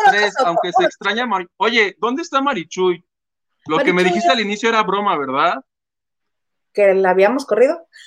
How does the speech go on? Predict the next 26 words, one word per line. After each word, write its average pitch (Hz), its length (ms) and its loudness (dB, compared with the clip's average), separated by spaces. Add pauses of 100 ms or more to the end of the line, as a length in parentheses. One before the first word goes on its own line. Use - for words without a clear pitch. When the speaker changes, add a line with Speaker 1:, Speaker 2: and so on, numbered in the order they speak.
(1080)
Speaker 2:
Es 190 140 -2
que - 80 0
empezamos 202 640 0
y 185 40 -6
yo, 175 100 2
¿dónde 226 120 -2
está 240 160 -8
Marichuy? 214 380 -6
Me 214 60 -4
dice, 214 200 -8
"Checa 247 260 -6
tu 269 120 -4
mensaje", 214 460 -2
y 180 40 -2
yo, 170 160 0
"¿Pero 147 220 -2
cuál 165 180 0
men-?". 185 180 -4 (360)
Así 170 280 0
como 349 220 2
la 175 160 2
ven, 185 320 -2
Hilda 170 300 -2
Isa 190 180 0
también 185 340 -2
hace 196 300 -4